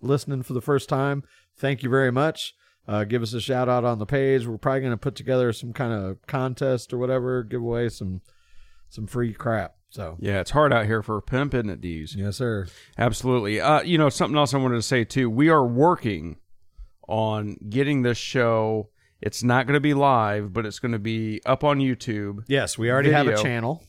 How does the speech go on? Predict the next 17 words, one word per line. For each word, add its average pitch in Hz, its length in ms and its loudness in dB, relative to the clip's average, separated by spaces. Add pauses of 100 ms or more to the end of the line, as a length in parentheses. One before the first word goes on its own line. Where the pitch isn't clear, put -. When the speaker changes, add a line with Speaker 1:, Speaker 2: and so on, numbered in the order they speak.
Speaker 2:
Yep, 139 340 0
we're, 131 320 2
we're 113 240 -2
already 160 240 4
doing 147 280 4
that. 123 240 2
So 139 120 -2
you're 123 60 2
gonna 120 120 -2
be 139 100 4
able 143 120 2
to 131 60 0
see 147 200 -2
our 123 160 4
lovely 143 460 2
faces. 127 720 -2 (480)
Uh, 107 300 2